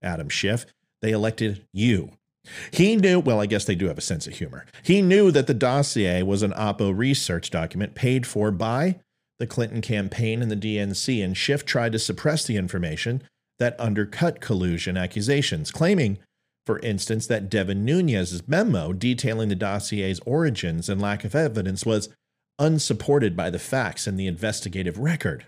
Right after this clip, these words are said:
And when, after years of delay, Schiff was forced to release transcripts of interviews conducted by House Intelligence Committee into Russia meddling,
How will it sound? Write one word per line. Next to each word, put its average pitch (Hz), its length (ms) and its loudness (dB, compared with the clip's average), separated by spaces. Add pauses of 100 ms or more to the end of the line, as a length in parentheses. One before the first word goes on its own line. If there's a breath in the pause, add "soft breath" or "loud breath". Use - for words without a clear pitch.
(600 loud breath)
And 131 140 4
when, 151 120 6
after 170 260 2
years 160 480 2
of 160 80 2
delay, 135 400 4
Schiff - 420 2
was 147 160 2
forced 101 380 0
to 123 80 2
release 107 480 0
transcripts 87 680 -2
of 104 140 2
interviews 107 400 2
conducted 107 460 -2
by 104 160 -2
House 101 280 -2
Intelligence 104 520 -2
Committee 104 360 -2 (240 loud breath)
into 156 380 2
Russia 131 340 2
meddling, 117 520 2